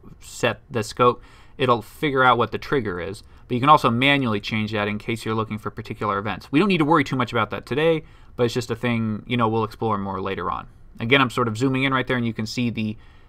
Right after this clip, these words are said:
X and Y axes. And I can go, also go up and press on the measurement button. And then on the right side, what you can get are some actual, which is really neat,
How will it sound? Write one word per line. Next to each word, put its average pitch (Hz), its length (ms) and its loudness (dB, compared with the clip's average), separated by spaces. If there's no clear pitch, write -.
X - 300 -2
and 110 160 -2
Y 120 360 6
axes. 117 800 -4
And 117 80 -4
I 110 40 -4
can 123 100 -2
go, 135 80 2
also 170 280 4
go 131 180 6
up 120 200 6
and 117 220 -4
press 120 260 0
on 110 140 0
the 104 100 -6
measurement 127 500 0
button. 101 380 -4
And 117 120 -4
then 127 100 0
on 120 100 2
the 120 80 0
right 190 200 4
side, 143 200 0
what 123 100 -4
you 120 120 -4
can 120 140 -6
get 127 140 0
are 120 80 -2
some 113 220 -6
actual, 117 640 -4
which 139 140 -6
is 151 100 -2
really 226 180 6
neat, 160 180 0